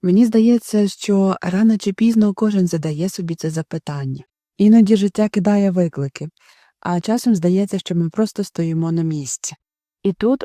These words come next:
виникає запитання: що ти хочеш? Чому ти дозволяєш труднощі?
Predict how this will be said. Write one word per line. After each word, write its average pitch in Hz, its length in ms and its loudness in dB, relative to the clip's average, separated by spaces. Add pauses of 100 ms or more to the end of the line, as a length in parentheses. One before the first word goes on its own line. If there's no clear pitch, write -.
виникає 196 600 0
запитання: 170 760 -2 (200)
що - 240 -4
ти 247 100 -4
хочеш? - 600 -4 (420)
Чому 214 420 4
ти 214 140 -2
дозволяєш 190 680 -2
труднощі? 170 680 -4